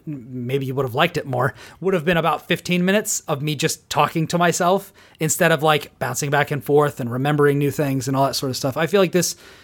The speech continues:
this show is stronger with good co-hosts, and so it takes us a little bit longer to get episodes out, but if we can get Josh on, if we can get Chris on, or James, or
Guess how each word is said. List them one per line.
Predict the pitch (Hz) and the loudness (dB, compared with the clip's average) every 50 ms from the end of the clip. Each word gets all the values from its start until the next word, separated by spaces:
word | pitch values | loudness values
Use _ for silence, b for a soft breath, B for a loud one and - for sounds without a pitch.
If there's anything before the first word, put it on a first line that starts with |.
| B B B B B B B B B _ | B B B B B B B B B _
this | 160 190 - | 2 2 4
show | - - 208 196 180 | 4 4 4 4 4
is | 160 - | 2 0
stronger | - - 180 170 170 165 156 156 147 | 0 2 4 4 4 4 4 4 4
with | 147 147 147 - 117 | 4 2 0 0 0
good | - 156 151 139 123 113 - | 2 2 2 2 0 -6 -8
co-hosts, | - - 156 139 127 120 117 - - - - | -2 0 0 0 0 -2 -2 -4 -4 -4 -4
and | - - 143 143 139 127 | -4 -2 -2 -2 0 0
so | - - 156 147 143 143 143 135 135 127 - b b b b b _ _ _ _ _ _ | 0 0 0 2 2 2 4 2 2 0 -2 b b b b b _ _ _ _ _ _
it | 156 151 - | -4 -4 0
takes | - 185 180 143 | 2 2 2 2
us | 185 170 - | 0 0 2
a | 190 | 4
little | 175 175 170 | 4 6 4
bit | 165 175 - | 4 2 2
longer | 160 160 160 160 156 | 4 4 4 6 4
to | 147 147 | 4 4
get | 143 156 | 4 2
episodes | 147 143 - 131 - 147 139 123 170 | 2 0 -2 -2 -2 -2 0 2 4
out, | 175 175 175 170 - - _ _ | 4 4 4 2 -2 -8 _ _
but | - 147 139 135 - _ | 0 0 0 0 -4 _
if | - 135 - | -6 -4 -4
we | 147 135 | -4 -4
can | 139 135 | -2 -4
get | 123 123 - | -4 -4 0
Josh | - 170 160 147 - - | 2 4 4 4 4 2
on, | 151 135 | 0 -2
if | 131 - | -2 -4
we | 135 | -6
can | 120 123 | -6 -4
get | 117 135 - | -6 -6 -2
Chris | - 165 160 151 - | 0 0 0 2 2
on, | 139 139 135 | 0 0 0
or | 131 | 0
James, | 123 117 147 143 135 139 139 135 - 139 | 2 4 4 4 4 0 -2 -2 -2 -2
or | 127 120 - | -2 -4 -6